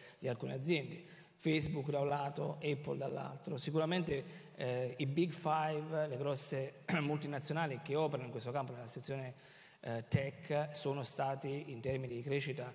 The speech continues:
avvantaggiati tantissimo dall'evoluzione ovviamente, eh, delle piattaforme e dell'utilizzo di queste, di questi social network,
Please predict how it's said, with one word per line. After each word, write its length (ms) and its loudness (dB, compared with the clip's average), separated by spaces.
avvantaggiati 680 0
tantissimo 640 2
dall'evoluzione 680 2
ovviamente, 840 -4
eh, 480 -2
delle 240 2
piattaforme 600 0
e 140 2
dell'utilizzo 540 0
di 80 -2
queste, 460 -2
di 100 -8
questi 180 -4
social 260 -2
network, 380 2